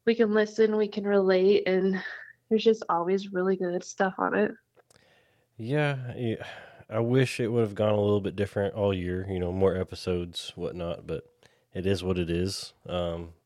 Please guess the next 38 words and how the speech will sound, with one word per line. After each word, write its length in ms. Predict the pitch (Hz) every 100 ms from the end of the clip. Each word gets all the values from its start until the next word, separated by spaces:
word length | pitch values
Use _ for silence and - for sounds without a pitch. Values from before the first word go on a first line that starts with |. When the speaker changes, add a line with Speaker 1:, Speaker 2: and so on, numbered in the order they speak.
| _ _
Speaker 2:
I 40 | 87
guess 200 | 92 -
the 80 | 85
first 340 | 98 90 -
year 220 | 90 90
is 120 | 85
the 280 | - 85 82 -
trial 340 | - 92 92
and 100 | 87
error 300 | 82 92 92
year, 340 | 90 87 87 92
and 200 | 87 82
hopefully 640 | 95 - 92 87 87 85 _ _ _ _
season 320 | - 107 95
two 240 | - 104 98
will, 420 | 90 85 85 - _ _ _ _ _ _ _ _
you 80 | 90
know, 140 | 85
pump 280 | 78 90 85
out 140 | 87 85
a 40 |
lot 200 | 85 -
more 180 | 87 82
episodes 600 | 85 - - 85 85 80
and 240 | 82 80 - _ _ _ _ _ _ _ _ _ _
a 60 | 95
lot 180 | 104 98
of 60 |
different 280 | 98 - -
things, 280 | 104 95 82
I'm, 200 | 85 78
I'm 100 | 107
hoping. 600 | 87 117 117 87 78 76 - _ _ _ _ _ _ _ _ -
Speaker 1:
You 600 | 208 254 269 269 269 226
did 180 | 233
awesome, 540 | - 190 202 - 202 185
dude. 320 | 190 190 190
Like, 300 | 190 190 185